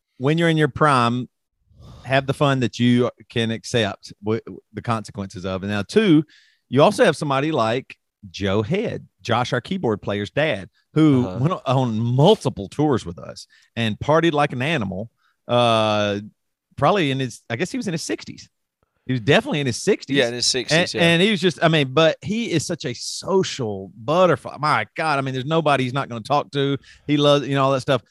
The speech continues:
Speaker 1: I don't think I'm gonna be like that. I don't think I'm gonna go on, on, you know, Ruby's tour bus and hang out with her friends and go on tour with them. I
Speaker 2: No,
Speaker 1: just,
Speaker 2: you won't
Speaker 1: I just,
Speaker 2: do
Speaker 1: I, that's
Speaker 2: that,
Speaker 1: just
Speaker 2: but
Speaker 1: not me.
Speaker 2: But Joe's had multiple modes, 'cause he, before that,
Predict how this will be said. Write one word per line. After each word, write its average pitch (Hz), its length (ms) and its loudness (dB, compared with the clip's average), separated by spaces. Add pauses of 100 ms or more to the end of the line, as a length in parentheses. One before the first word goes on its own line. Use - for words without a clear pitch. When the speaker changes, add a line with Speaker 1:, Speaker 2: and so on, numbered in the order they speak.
(120)
Speaker 1:
I 156 80 4
don't 196 120 2
think 190 100 2
I'm 165 60 2
gonna 139 80 -2
be 151 120 4
like 151 200 2
that. 107 160 -2
I 113 40 2
don't 151 160 0
think 165 120 -2
I'm 147 60 -4
gonna 127 140 -4
go 131 240 2
on, 117 260 -6
on, 107 480 -4 (160)
you 104 140 -6
know, 95 100 -8
Ruby's 117 640 0 (140)
tour 156 180 4
bus 110 460 0
and 113 120 -8
hang 135 180 -2
out 123 100 -2
with 120 100 -4
her 113 100 -2
friends 120 680 -2 (260)
and 120 140 -2
go 135 100 6
on 120 120 0
tour 185 280 6
with 127 160 4
them. 135 140 0
I 160 60 6
Speaker 2:
No, 170 200 6
Speaker 1:
just, 165 140 -2
Speaker 2:
you 180 100 -4
won't 165 220 4
Speaker 1:
I - 20 4
just, 127 220 -2
Speaker 2:
do 135 100 0
Speaker 1:
I, 131 140 4
that's 151 180 2
Speaker 2:
that, 180 60 -4
Speaker 1:
just 135 80 -2
Speaker 2:
but 135 220 6
Speaker 1:
not 139 60 -2
me. 143 360 0 (520)
Speaker 2:
But 156 200 4
Joe's 202 420 4
had 190 300 6
multiple 151 480 0
modes, 127 480 -2
'cause 123 160 -2
he, 165 100 0
before 170 380 -2
that, 123 320 0